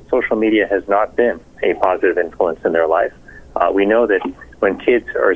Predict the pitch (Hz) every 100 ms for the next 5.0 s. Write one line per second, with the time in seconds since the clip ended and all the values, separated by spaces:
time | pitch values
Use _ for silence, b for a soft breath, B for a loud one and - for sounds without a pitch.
0 | - - 117 101 85 - B B - -
1 | - - 107 117 107 101 101 - 90 90
2 | 120 98 87 87 - 92 - 90 101 117
3 | 85 95 - 101 - 104 101 - B B
4 | B - 92 104 135 127 - 82 110 -